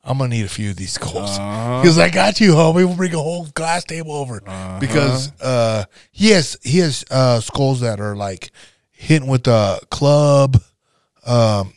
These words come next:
Speaker 1: like, smashing a dent with a
Speaker 2: Damn.
Speaker 1: club, uh, gunshot, uh, in the head.
Speaker 2: Uh-huh.
Speaker 1: Um, he has all these different,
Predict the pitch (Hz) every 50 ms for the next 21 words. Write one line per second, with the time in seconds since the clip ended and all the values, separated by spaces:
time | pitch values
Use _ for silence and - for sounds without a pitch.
0 | _ _ - 104 - - - - - 131 127 127 131 120 - 131 127 120 113 110
1 | - - 107 110 127 131 131 120 117 - 175 151 156 123 110 131 131 131 127 131
2 | 131 127 127 123 127 120 - 117 113 107 98 98 101 117 127 139 139 131 - 139
3 | 131 123 117 - _ _ _ _ - 110 131 120 117 110 107 104 - - _ -
4 | 127 127 120 107 101 120 131 135 131 131 131 127 110 113 110 110 110 120 127 135
5 | 147 160 160 147 120 123 120 113 107 104 104 95 87 _ _ _ _ _ - 135
6 | 165 165 139 139 139 156 151 147 131 117 110 131 131 123 - 113 95